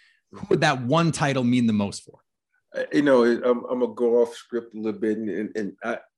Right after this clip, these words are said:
Speaker 2: I'm gonna stop people from thinking this is gonna be the greatest run ever by the Celtics. That's not true, 'cause you got Hornacek, Karl Malone, you got Kevin Johnson, Charles Barkley,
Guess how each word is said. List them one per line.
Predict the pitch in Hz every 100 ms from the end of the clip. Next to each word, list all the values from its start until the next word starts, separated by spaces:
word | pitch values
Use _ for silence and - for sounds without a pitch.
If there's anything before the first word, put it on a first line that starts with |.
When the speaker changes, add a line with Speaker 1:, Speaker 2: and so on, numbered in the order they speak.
| -
Speaker 2:
I'm | 131
gonna | 131
stop | - 147 120 -
people | 131 104 110
from | 110 107
thinking | 123 107 104
this | 113 113
is | 101
gonna | 110
be | 107
the | 101
greatest | 107 107 104 98
run | 104 104
ever | 98 98
by | 92 101
the | 92
Celtics. | - 101 95 110 -
That's | 101 98
not | 113 92
true, | - 117 113 120 _ - _
'cause | 113 104
you |
got | 110 107
Hornacek, | - 120 117 104 - 110 -
Karl | - 104 101
Malone, | 101 98 95 92 _ _ _ -
you | 104
got | 110 98 -
Kevin | 123 110 110
Johnson, | 117 104 107
Charles | - 107 104
Barkley, | 101 104 95 101